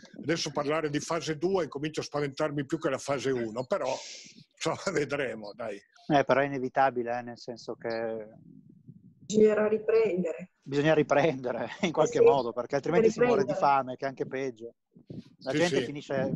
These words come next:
Speaker 2: finisce in strada a fare la rivoluzione, eh, fra un po', eh, soprattutto in alcune regioni dell'Italia. Eh, la situazione
Speaker 1: Sì.
Speaker 2: è drammatica, sono regioni che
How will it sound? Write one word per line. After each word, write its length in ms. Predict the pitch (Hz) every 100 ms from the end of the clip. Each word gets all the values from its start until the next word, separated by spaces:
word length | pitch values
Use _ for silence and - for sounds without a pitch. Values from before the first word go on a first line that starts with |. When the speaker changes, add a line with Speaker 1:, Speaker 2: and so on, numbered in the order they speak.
| -
Speaker 2:
finisce 260 | - -
in 60 | 147
strada 760 | - 131 143 143 135 131 127
a 40 | 127
fare 160 | 135 131
la 80 |
rivoluzione, 800 | 131 131 135 - 143 131 120 120
eh, 40 | 123
fra 140 | 131
un 80 | 131
po', 360 | 131 117 113 117
eh, 40 |
soprattutto 480 | 110 131 123 135 135
in 80 | 143
alcune 340 | 139 - 131
regioni 300 | 131 127 131
dell'Italia. 580 | 127 127 127 123 117 -
Eh, 840 | - - - - - _ - -
la 100 | -
situazione 460 | 123 127 127 131 143
Speaker 1:
Sì. 60 | 143
Speaker 2:
è 20 |
drammatica, 580 | 127 123 139 135 - -
sono 200 | - 135
regioni 420 | 139 143 156 160
che 260 | 143 135